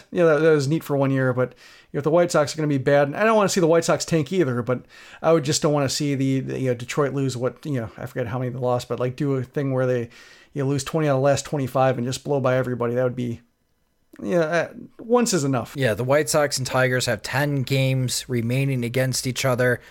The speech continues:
Speaker 2: Unfortunately for the White Sox, seven of them are in Detroit. They have one last home series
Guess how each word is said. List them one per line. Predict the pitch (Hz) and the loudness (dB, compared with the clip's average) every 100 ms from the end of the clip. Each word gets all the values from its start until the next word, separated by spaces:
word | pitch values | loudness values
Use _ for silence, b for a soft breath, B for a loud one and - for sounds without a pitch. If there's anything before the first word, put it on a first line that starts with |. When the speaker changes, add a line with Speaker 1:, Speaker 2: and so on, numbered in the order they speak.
| B B B 120 | B B B -2
Speaker 2:
Unfortunately | 127 147 170 147 160 143 | 0 4 2 2 0 0
for | 139 | 2
the | 131 | 2
White | 123 135 | 2 2
Sox, | - 135 123 - | 0 0 0 -2
seven | - 175 185 175 | 0 0 2 2
of | 139 | 2
them | 123 101 85 - _ - | 0 -2 -8 -16 _ -4
are | 113 110 | 0 0
in | 113 117 110 | -2 -4 -4
Detroit. | 107 104 - 117 87 | -6 -6 -2 -2 -2
They | 104 | -6
have | 101 | -8
one | 104 135 147 139 | -4 0 2 2
last | 127 120 - | 0 -2 -4
home | 127 110 | -6 -6
series | - 120 107 104 101 | -4 -2 -2 -2 -4